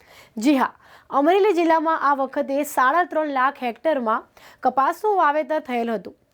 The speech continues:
તથા મગફળીનું સવા લાખ હેક્ટરમાં વાવેતર થયેલું હતું. વરસાદ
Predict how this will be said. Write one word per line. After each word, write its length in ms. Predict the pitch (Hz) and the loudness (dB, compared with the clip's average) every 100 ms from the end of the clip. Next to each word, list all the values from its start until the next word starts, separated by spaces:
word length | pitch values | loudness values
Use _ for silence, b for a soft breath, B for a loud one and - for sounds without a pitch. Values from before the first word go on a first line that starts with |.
| b b - | b b -2
તથા 360 | 277 277 240 277 | 0 2 0 0
મગફળીનું 580 | 254 254 359 370 359 | -2 -2 -2 0 -2
સવા 340 | 359 277 269 277 | -2 0 2 2
લાખ 280 | 254 262 311 254 | 2 0 -2 -8
હેક્ટરમાં 600 | 233 302 262 233 247 294 - | -6 -6 -4 -2 -4 -4 -2
વાવેતર 440 | 233 247 349 330 | 0 2 0 -4
થયેલું 380 | 311 233 220 214 | -6 -6 -4 -6
હતું. 180 | 185 - _ _ B B B B | -10 -16 _ _ B B B B
વરસાદ 400 | 233 269 311 381 | -2 0 -2 -2